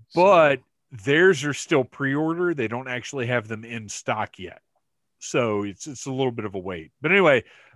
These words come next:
Speaker 2: that Flash Gordon is so awesome. And for, for something that I had never intended to buy, as soon as I see Phantom and Meng, I'm, I'm gonna get 'em. And, and, uh, what's it? Lothar, I think, is another one.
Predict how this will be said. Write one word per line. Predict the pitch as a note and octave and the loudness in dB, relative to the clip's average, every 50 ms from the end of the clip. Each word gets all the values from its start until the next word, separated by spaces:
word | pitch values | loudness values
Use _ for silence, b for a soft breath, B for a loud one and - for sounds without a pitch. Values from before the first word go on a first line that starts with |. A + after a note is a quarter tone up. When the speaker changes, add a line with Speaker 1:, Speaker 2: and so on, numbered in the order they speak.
| b _ | b _
Speaker 2:
that | D#3 E3 F3+ - | 0 0 0 2
Flash | G3 G3 E3+ D3 C3+ - | 2 2 2 2 0 0
Gordon | - D#3 D3+ D3+ C#3 C3 | 0 0 0 0 0 -4
is | B2 A#2 A2 | -6 -8 -8
so | - - - E3 D#3 D3+ D3+ D3 C#3+ | -8 -2 2 4 4 6 6 6 6
awesome. | C3+ B2 B2+ B2+ C3+ C3+ - - B2 G#2+ G2+ | 4 2 0 -2 -2 -4 -4 -6 -6 -6 -6
And | G#2 G#2 G#2+ A2 G2+ | -6 -8 -8 -8 -10
for, | - - C3+ B2 A#2+ A#2 A2+ G#2 | -6 -4 -2 -2 -2 -2 -6 -10
for | - - - C#3 C3 A#2+ A2+ G#2 - | -14 -6 -2 0 0 0 -2 -4 -6
something | - - E3 D3 C3 D3 C3+ B2+ | -6 -6 -4 -4 -4 -6 -8 -6
that | B2+ A#2+ | -4 -2
I | A#2 G#2+ | -2 -2
had | A2 A#2+ G2+ G2 | -2 -4 -8 -10
never | G#2+ A2+ B2+ C#3 D3 D#3 D3+ D#3 C#3+ D3 C#3+ C#3 | -12 -10 -6 -2 0 0 2 2 0 -2 -2 -4
intended | C3+ B2+ A#2 C#3 C3+ C3 B2+ A2+ | -6 -6 -8 -8 -8 -8 -8 -10
to | A2 G2 | -8 -6
buy, | F#2+ G#2+ A2+ A#2 A2 G#2+ G2+ F#2 F#2 F2+ E2+ b b b b b b b b _ _ _ _ - | -4 -2 0 2 2 2 0 0 -2 -6 -8 b b b b b b b b _ _ _ _ -14
as | - - | -12 -10
soon | - - D#3 C#3 | -6 -4 -4 -4
as | C3 C3 | -2 -2
I | B2+ A#2 | -2 -2
see | - - C#3 B2 | -2 -4 -8 -8
Phantom | - - B2 A#2+ A2+ A2 G#2 | -6 -6 -6 -6 -6 -6 -8
and | G2+ G2 G#2 | -10 -8 -6
Meng, | A2 A2+ A2 G#2 F#2+ F#2+ | -6 -4 -4 -6 -6 -8
I'm, | F#2+ F#2 F#2+ A#2 - | -12 -12 -14 -16 -14
I'm | C3 A#2 A2 | -14 -12 -12
gonna | G#2 G2+ G2 | -10 -10 -10
get | F2+ F#2+ A2+ A2 G#2 | -6 -4 -2 -2 -2
'em. | F#2+ E2+ G2 | -4 -6 -8
And, | A2 C3 D3 | -8 -8 -8
and, | C#3 D3 D3 E3 F3+ F#3+ E3+ D3+ | -6 -4 -2 -2 -2 -2 -2 0
uh, | D3+ C#3 C3 B2 A#2+ A#2 | 2 2 4 4 2 0
what's | A2+ B2+ C3+ - - | -2 -4 -8 -8 -10
it? | G#2 A2+ | -12 -6
Lothar, | A#2 B2 C#3 D#3 D3 - F#3 E3+ F3 F3 F3 F3 E3 | -2 0 0 0 0 0 0 2 2 2 2 0 -2
I | D#3 C#3+ | -4 -6
think, | - E3 D3 C#3+ | -8 -10 -10 -10
is | C3+ C3 | -12 -10
another | C3 C3+ C#3 D3 D#3 | -4 -4 -2 -2 -2
one. | D#3 D3 D3+ D3+ D3+ D3+ D3 | -2 -2 -4 -4 -4 -4 -8